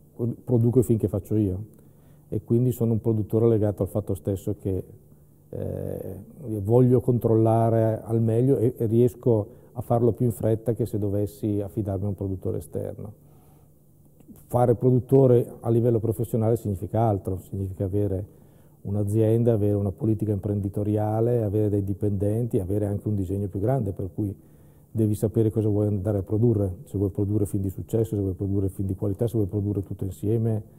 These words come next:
Insomma, la mia idea di produzione è semplicemente una maniera per rimanere indipendente. E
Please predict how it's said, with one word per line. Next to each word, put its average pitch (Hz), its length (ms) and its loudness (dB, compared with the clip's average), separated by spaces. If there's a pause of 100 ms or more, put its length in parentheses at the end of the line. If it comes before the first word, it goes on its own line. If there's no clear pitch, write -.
(240)
Insomma, 101 360 -8 (640)
la 113 140 0
mia 131 200 6
idea 139 140 8
di 135 100 6
produzione 127 460 2
è 131 40 0
semplicemente 113 600 -2
una 117 120 0
maniera 104 340 0
per 101 120 -2
rimanere 101 380 -4
indipendente. 98 720 -8 (720)
E 95 840 -6